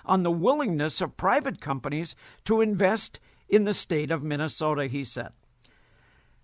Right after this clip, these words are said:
See, this is the, this is typical Minnesota, isn't it? I mean, that's what we are becoming, is a mecca for social, uh, integration here in this country. Uh,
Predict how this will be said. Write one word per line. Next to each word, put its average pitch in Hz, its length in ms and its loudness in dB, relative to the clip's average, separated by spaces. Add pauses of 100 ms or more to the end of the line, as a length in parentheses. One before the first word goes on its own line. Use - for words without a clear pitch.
(420)
See, 214 240 6
this 247 320 4
is 269 260 -4
the, 208 240 4
this 208 300 2
is 294 200 -6
typical 190 580 0
Minnesota, 160 640 2
isn't 127 400 -4
it? 277 180 -2 (240)
I - 60 -2
mean, 214 220 4
that's 190 280 2
what - 240 2
we 180 240 4
are 202 120 4
becoming, 220 520 2
is 151 140 -2
a 160 80 2
mecca 156 360 -2
for 220 320 2 (280)
social, 185 760 2
uh, 190 220 6
integration 214 880 0
here 143 200 0
in 147 120 -4
this 135 180 -6
country. 127 460 -8 (540)
Uh, 147 400 2